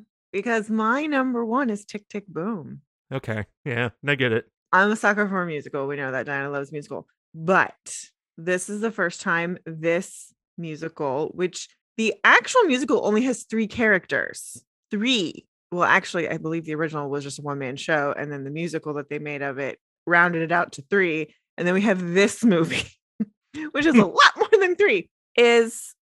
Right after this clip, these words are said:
Speaker 1: a love letter to Broadway in the best way, told through the lens of such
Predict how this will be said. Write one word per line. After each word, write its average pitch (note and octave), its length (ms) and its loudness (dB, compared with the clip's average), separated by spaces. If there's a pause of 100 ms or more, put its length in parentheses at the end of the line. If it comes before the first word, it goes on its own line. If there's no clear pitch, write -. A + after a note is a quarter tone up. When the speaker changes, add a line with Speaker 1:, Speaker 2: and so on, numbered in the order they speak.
(180)
Speaker 1:
a G#3+ 120 8
love F#3 380 6
letter A3 300 6
to B3+ 140 -2
Broadway G#3 920 4 (320)
in A3 240 -10
the G#3+ 160 -8 (160)
best G3+ 520 -6
way, F3 600 -2 (260)
told G3+ 400 -2
through G#3 140 -2
the G3 120 0
lens E3+ 560 -2 (120)
of D#3+ 540 2 (260)
such - 540 0